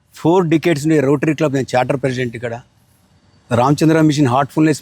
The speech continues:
మెడిటేషన్ ట్రైనర్. నైన్టీన్ సిక్స్టీ వన్లోనే మా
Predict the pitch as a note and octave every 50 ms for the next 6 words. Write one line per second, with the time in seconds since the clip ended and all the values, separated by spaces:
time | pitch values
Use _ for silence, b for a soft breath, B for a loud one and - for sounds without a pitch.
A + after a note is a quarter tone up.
0 | C3+ C3 C3 C3+ B2 D3 C#3 B2 D#3 C#3 A#2 A#2+ A#2+ B2 B2 A#2+ A#2+ - _ _
1 | _ _ _ _ _ _ _ _ _ _ _ _ _ _ _ _ _ _ _ _
2 | _ _ _ _ _ _ _ _ _ _ _ _ - _ - - - - - -
3 | - _ - - - - - - - - - - - - _ _ - _ _ -
4 | - B2+ C3 D#3+ F#3 F#3 G#3 G3+ G3+ - F#3+ F3+ - G3+ G3 F#3+ F#3+ F#3 G3 G3+
5 | G3 F#3+